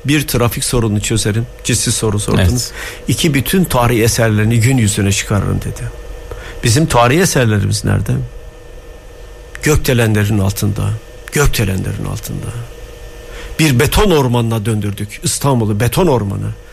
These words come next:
Speaker 1: Yazıktır, günahtır
Speaker 2: Evet.
Speaker 1: bu kente. Gerçekten yazıktır,
Speaker 2: Şimdi,
Speaker 1: günahtır.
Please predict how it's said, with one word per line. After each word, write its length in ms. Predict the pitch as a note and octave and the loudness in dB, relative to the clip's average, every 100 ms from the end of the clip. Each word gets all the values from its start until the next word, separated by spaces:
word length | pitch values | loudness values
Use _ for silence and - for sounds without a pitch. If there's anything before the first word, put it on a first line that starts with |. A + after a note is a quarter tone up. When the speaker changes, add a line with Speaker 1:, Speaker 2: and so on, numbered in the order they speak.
| - | -6
Speaker 1:
Yazıktır, 460 | B2+ A#2 C#3 - B2 | -2 0 -2 -2 0
günahtır 400 | A2 A2+ D3 G#2+ | 2 2 2 2
Speaker 2:
Evet. 100 | G2 | 0
Speaker 1:
bu 60 | G#2+ | -4
kente. 380 | - G2+ - G#2+ - - - - | -4 -6 -6 -10 -10 -12 -12 -4
Gerçekten 460 | C#3+ D#3+ C3+ G#2+ A2+ | -2 0 0 0 0
yazıktır, 440 | A2 A2 A2+ - | 0 0 -2 0
Speaker 2:
Şimdi, 220 | G3 F3+ E3+ | 2 4 4
Speaker 1:
günahtır. 400 | D#3 - - | 0 -4 -2